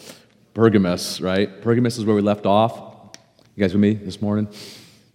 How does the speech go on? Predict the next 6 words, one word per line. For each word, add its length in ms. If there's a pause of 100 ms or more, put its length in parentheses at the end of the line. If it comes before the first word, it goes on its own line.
(380)
Church 240
of 60
Pergamos, 400
verse 260
twelve. 480
So 380